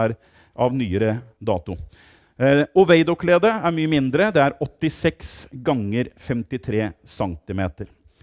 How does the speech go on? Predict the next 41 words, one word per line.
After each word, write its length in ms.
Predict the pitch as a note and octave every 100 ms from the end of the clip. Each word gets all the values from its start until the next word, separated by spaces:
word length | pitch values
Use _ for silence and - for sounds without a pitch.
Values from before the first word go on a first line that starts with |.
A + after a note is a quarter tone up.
| _ -
Og 80 | C3+
det 80 | C#3+
er 160 | D3+
halvannen 520 | D3 F3+ B2+ A#2+ D3+ C#3+
ganger 240 | C#3 D3 - A2+
en 180 | A2+ G#2 - _ _ -
kubit. 360 | G#2 E2 _ _ _ _ _ - - - _ _ _ _ _ _ _ -
Dette 240 | E3+ G3+
hodekledet, 640 | G#3 A#3+ B2 B2 D#3 D#3+ G3+
eller 160 | F#3
svetteduken, 880 | F3 - F#3 - B2+ C3+ D3 A#3 B3+ F#3 B1+
det 280 | B2+ C3 D#3+
kan 120 | G3
man 120 | A3 F#3
også 220 | C3+ F3+
lese 300 | D#3 G#2 C#3
om 100 | C#3+
i 80 | D#3
Bibelen. 460 | C3 B2 G3 F#3+ B2
Når 140 | D3
du 60 | D#3+
kommer 240 | D#3 C#3
til 120 | D#3 E3
Apostlenes 440 | C3 - C#3+ D3
gjerninger 360 | D3+ A2+ B2+ E3
nitten, 500 | F#3 - - B3+ G#3+ _ _ _
så 140 | - D3+
så 140 | C#3+
man 220 | C#3+ D#3 D#3
at 120 | D#3+
man 120 | E3
tok 340 | - E3+ - - _ _ _
klærne 540 | - C#3+ C3 A#2+ C3 F3
som 160 | F#3+
Paulus, 420 | F3 D3 B2+ D#3 E3+
eller 180 | D#3+
svettedukene 840 | - F#3+ - - A#2 A#2+ A#2+ D3+ D3+
som 180 | F3 D#3+
Paulus 340 | C#3 B2+ D3+
hadde 160 | E3 F3
hatt, 240 | A#3+ -